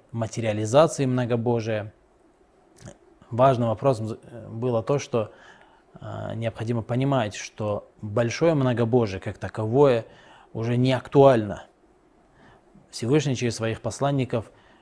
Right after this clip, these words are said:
э, сделал невозможным развитие и продолжение исповедования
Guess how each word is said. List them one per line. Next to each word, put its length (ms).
э, 60
сделал 360
невозможным 800
развитие 680
и 60
продолжение 880
исповедования 760